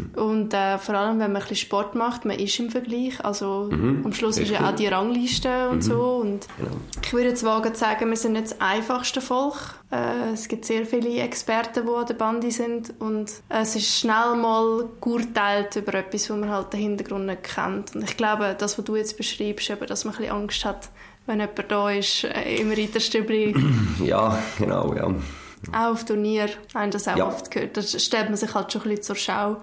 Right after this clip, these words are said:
Speaker 2: Aber, gell, das ist halt, das ist dann halt das Sportlerleben auf eine Art.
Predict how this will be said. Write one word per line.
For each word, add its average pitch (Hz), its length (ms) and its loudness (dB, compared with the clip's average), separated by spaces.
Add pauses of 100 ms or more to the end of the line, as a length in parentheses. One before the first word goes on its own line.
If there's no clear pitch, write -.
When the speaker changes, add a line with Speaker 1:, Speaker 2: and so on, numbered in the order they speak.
Speaker 2:
Aber, 226 440 0 (160)
gell, 196 220 -2
das - 220 -6
ist 220 140 -2
halt, 208 420 -6
das 233 200 -6
ist - 200 -2
dann 226 100 0
halt 220 140 -2
das - 240 -2
Sportlerleben 233 920 -2
auf 208 200 -2
eine 233 120 0
Art. - 300 -4